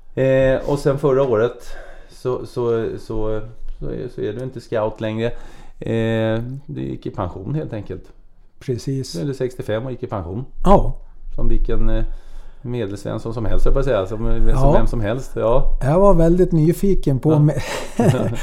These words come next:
Speaker 2: <laughs> medelsvenssonlivet
Speaker 1: Ja.
Speaker 2: och gå i pension vid sextiofem. Ehm, jag var ganska mätt som scout
Speaker 1: Ja.
Speaker 2: också.
Speaker 1: Ja.
Speaker 2: Eh, krävs ju mycket, mycket bilåkning som
Speaker 1: Ja.
Speaker 2: sagt. Eh, mörka kvällar,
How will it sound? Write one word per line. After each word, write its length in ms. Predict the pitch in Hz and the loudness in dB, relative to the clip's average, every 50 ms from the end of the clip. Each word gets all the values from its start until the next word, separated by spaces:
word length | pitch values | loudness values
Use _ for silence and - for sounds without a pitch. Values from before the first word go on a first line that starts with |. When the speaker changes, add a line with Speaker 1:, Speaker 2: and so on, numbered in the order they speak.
| - - | -2 2
Speaker 2:
<laughs> 20 | |
medelsvenssonlivet 1300 | - 175 220 208 202 196 185 185 185 160 - 175 175 180 180 175 - 170 160 160 170 180 185 180 165 160 139 120 | 4 6 8 8 8 10 10 8 8 6 4 4 4 4 4 4 4 4 6 8 6 8 8 6 6 4 4 4
Speaker 1:
Ja. 80 | 143 151 | 4 6
Speaker 2:
och 60 | 147 | 6
gå 140 | 170 170 165 | 8 6 6
i 40 | |
pension 720 | 156 160 - 151 160 151 143 - - 175 165 165 165 156 143 | 6 4 4 4 4 4 2 2 4 4 4 6 4 4 2
vid 120 | 139 135 135 | 2 2 2
sextiofem. 840 | - - - - - - 135 123 - - 147 147 143 135 127 120 117 - - - - - - - - - | 4 6 6 6 6 4 2 0 2 2 2 4 4 2 2 0 -2 -2 -6 -2 0 2 4 4 2 2
Ehm, 680 | 143 135 127 123 127 127 123 120 120 123 123 120 117 110 - - - - - - - - - - - 139 - - - | -2 -4 -4 -4 -4 -2 -2 -2 0 0 0 0 0 -2 -4 -8 -14 -18 -16 -16 -16 -16 -16 -16 -14 -10 -10 -8 -4
jag 120 | 156 160 | 2 6
var 140 | 180 170 143 | 6 8 8
ganska 380 | 131 143 143 147 147 - 151 135 | 6 4 2 0 0 0 0 2
mätt 320 | 135 139 147 147 147 - | 2 2 2 0 0 -4
som 360 | - - - - 139 131 131 123 | -12 -10 -4 -2 -2 -2 -2 -4
scout 380 | - - - 143 135 131 120 - | -4 -4 -2 -2 0 -2 -2 -2
Speaker 1:
Ja. 60 | - - | -2 -2
Speaker 2:
också. 260 | - - - - 147 | 0 0 0 0 2
Speaker 1:
Ja. 520 | 123 120 120 117 117 120 123 107 101 - - 160 147 143 143 - 147 143 | 2 0 0 -2 -4 -4 -4 -6 -6 -6 -4 2 4 6 6 6 6 4
Speaker 2:
Eh, 400 | 143 147 147 147 151 156 - - | 2 -2 -4 -4 -2 0 2 2
krävs 400 | - 147 170 165 156 147 - - | 4 4 4 4 2 0 0 2
ju 60 | 156 | 4
mycket, 580 | 147 147 151 147 - - - - - 151 143 135 | 4 4 4 4 4 2 2 2 2 2 2 2
mycket 300 | 139 143 139 - 160 147 | 2 0 0 0 0 0
bilåkning 760 | 127 143 139 139 139 143 147 147 139 127 - - 139 131 127 | 2 2 2 2 2 2 2 2 2 2 0 0 0 -2 -2
som 140 | 107 135 135 | -2 -2 -4
Speaker 1:
Ja. 60 | 135 | -4
Speaker 2:
sagt. 460 | - - 143 135 131 - - - - | -2 -2 -4 -4 -4 -6 -10 -8 -4
Eh, 300 | 139 127 131 127 127 127 | 2 4 6 6 8 8
mörka 480 | 131 135 143 147 147 151 147 - 156 143 | 6 6 6 4 4 2 2 0 -2 0
kvällar, 640 | - - 139 139 139 143 143 143 147 143 143 143 135 | 0 0 0 0 2 2 2 2 0 0 0 -2 -2